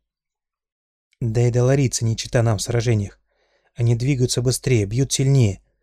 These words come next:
Ранее подобного за ними не замечал. Но теперь понимаю,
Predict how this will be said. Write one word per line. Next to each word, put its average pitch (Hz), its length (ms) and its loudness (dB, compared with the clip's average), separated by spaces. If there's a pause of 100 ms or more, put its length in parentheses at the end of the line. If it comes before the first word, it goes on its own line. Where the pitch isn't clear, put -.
(340)
Ранее 127 340 0
подобного 110 460 0
за 107 140 -2
ними 123 180 2
не 120 80 0
замечал. 120 560 -2 (540)
Но 117 180 -4
теперь 120 320 -4
понимаю, 127 540 0